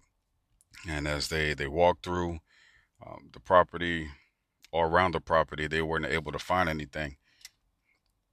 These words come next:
So what they did next was that they ended up raiding his home. Mister Scott, about a day or two beforehand, had had cataract surgery. So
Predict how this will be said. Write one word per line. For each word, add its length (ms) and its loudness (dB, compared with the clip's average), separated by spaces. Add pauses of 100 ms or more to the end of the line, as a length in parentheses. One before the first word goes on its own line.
(720)
So 560 2
what 160 -4
they 100 -4
did 200 0
next 400 0
was 440 -2 (880)
that 140 -2
they 80 0
ended 240 2
up 100 0
raiding 280 2
his 100 -4
home. 360 0 (1160)
Mister 240 -6
Scott, 420 6 (1200)
about 160 -4
a 60 -6
day 240 2
or 60 0
two 220 -4
beforehand, 640 2
had 180 2
had 280 2
cataract 540 2
surgery. 460 -4 (1080)
So 580 -4